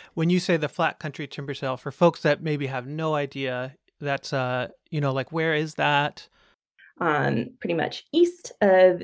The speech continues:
Speaker 2: of Eugene in, in Willamette National Forest. And it's a beautiful area, um, very pristine, huge old trees.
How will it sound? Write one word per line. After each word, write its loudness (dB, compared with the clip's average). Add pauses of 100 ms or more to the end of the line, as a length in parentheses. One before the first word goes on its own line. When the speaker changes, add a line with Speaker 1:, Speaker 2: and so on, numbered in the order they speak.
Speaker 2:
of 2
Eugene -2
in, -4
in -2
Willamette -4
National -8
Forest. 0
And 0
it's 0
a 4
beautiful 2
area, -2
um, -4
very 0
pristine, -2
huge -6
old -2 (100)
trees. -6